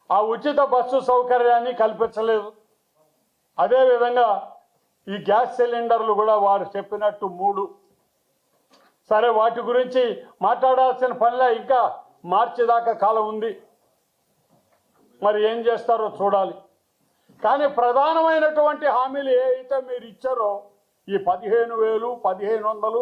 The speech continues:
పద్దెనిమిది వేలు, మూడు వేలు పూర్తిగా మీరు పక్కన పెట్టేసి అన్ని వర్గాల ప్రజల్ని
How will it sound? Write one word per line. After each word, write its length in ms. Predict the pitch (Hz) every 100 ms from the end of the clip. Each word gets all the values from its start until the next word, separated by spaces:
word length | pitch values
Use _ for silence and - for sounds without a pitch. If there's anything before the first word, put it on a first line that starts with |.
| 240
పద్దెనిమిది 560 | 175 175 226 220 220 208 214
వేలు, 240 | 220 226 240 196
మూడు 200 | 214 208
వేలు 300 | 220 202 - _ _ _ _ _ _ _ _ _ _ _ _ _ _ _ _ _
పూర్తిగా 600 | 220 302 302 - 294 285 269 196 - - _ _ _ _ _ _ _ _ _ - - - - - - -
మీరు 200 | 202 226 - 214
పక్కన 340 | 214 - 302 294
పెట్టేసి 500 | 254 254 269 262 262 214 - - _ _ _ _ _ _ _ _ _ _ - 143
అన్ని 420 | 208 311 349 359
వర్గాల 460 | 320 302 294 294 285
ప్రజల్ని 640 | 277 262 247 262 254 247